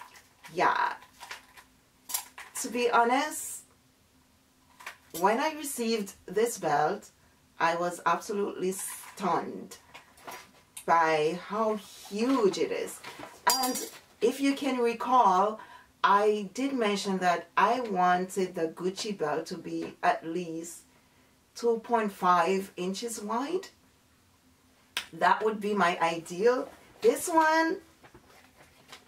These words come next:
is about three point something, and I know it was stated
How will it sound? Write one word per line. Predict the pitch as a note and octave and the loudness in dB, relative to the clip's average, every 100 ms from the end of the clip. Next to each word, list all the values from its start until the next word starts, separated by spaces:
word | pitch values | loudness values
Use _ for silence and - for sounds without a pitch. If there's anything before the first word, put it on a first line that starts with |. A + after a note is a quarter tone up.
| - | -2
is | A3 A#3+ A#3+ | 4 4 6
about | A#3 G#3 G3 F#3+ F#3+ G3 _ - | 4 6 6 6 2 0 _ -20
three | - A#3 A#3 A#3 | -8 -2 0 0
point | A#3 A#3 G#3+ | 2 2 0
something, | F#3 D#3 E3 A#3 A#3 - - | -2 -4 -2 -4 -4 -6 2
and | G3+ G3 F#3+ F#3 - | 4 4 2 -2 -2
I | - A#3 | 2 2
know | B3+ C#4 A#3 D#3+ D#3 | 2 4 4 4 4
it | G3 G3 | 2 4
was | A#3+ A#3+ | 2 0
stated | - B3 C#4+ D4+ D4 | 2 2 4 0 -4